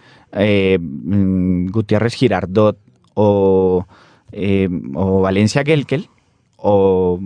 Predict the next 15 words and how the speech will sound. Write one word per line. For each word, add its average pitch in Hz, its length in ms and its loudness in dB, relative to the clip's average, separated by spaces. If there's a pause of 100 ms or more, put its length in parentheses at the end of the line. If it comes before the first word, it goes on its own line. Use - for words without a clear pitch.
(140)
o, 95 480 -16
pues, 98 220 -8
toda 98 160 2
la 113 80 0
gente 113 260 0
de 117 100 4
Mito, 113 420 2 (220)
o 104 100 -10
toda 98 160 0
la 110 80 -2
gente 104 200 -4
que 123 60 -4
escribía 101 320 -2
en 101 100 4
Eco, - 260 -4